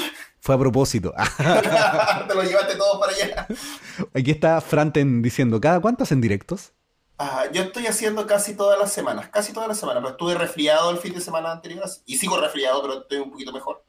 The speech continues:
Speaker 1: Así que no hice, pero voy a hacer todas las semanas.
Speaker 2: Yo hago cuando hay eventos astronómicos importantes. El último que hice fue el eclipse de luna,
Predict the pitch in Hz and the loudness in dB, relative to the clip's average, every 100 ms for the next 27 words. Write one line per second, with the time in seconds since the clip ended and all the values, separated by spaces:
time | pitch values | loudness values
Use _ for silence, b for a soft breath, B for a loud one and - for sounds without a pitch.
0 | _ 156 170 175 190 190 165 160 160 180 | _ -4 -2 0 0 0 2 2 4 4
1 | 180 190 180 185 175 - 196 120 104 - | 2 0 0 2 2 0 -4 -6 -6 -14
2 | - _ b b b 113 143 175 - 147 | -16 _ b b b 0 4 4 4 4
3 | 156 143 135 131 135 127 135 139 127 123 | 4 4 4 4 4 4 2 2 2 2
4 | 123 - 127 123 117 117 131 135 127 117 | -2 0 2 4 2 0 0 2 2 2
5 | 104 87 - 98 123 120 127 127 127 127 | 0 -4 -4 0 2 2 2 2 2 0
6 | 110 117 110 123 107 127 165 185 | 0 -2 0 2 4 4 4 2